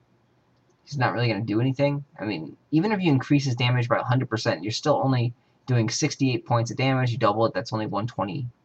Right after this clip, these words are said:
or one thirty-six, is it? Yeah, it's like, it's, it's very, very minimal. I mean, this is a hundred eighty-eight K. So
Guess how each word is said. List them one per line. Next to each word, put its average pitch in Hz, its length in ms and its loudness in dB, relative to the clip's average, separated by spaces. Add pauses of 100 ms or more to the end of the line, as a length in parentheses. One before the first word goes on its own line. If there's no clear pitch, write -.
(100)
or - 360 -6 (120)
one 98 320 -4 (240)
thirty-six, - 1600 -6
is 180 120 -8
it? 214 160 -10 (1400)
Yeah, 151 120 2
it's - 220 -2
like, 120 120 2
it's, 151 180 2
it's 131 180 6
very, 190 360 4
very 135 240 8
minimal. 117 260 2
I 92 100 2
mean, 107 300 -8 (260)
this 160 220 0
is - 80 -4
a 123 60 2
hundred 160 480 2
eighty-eight 127 680 0 (560)
K. - 460 -4 (680)
So 98 440 -2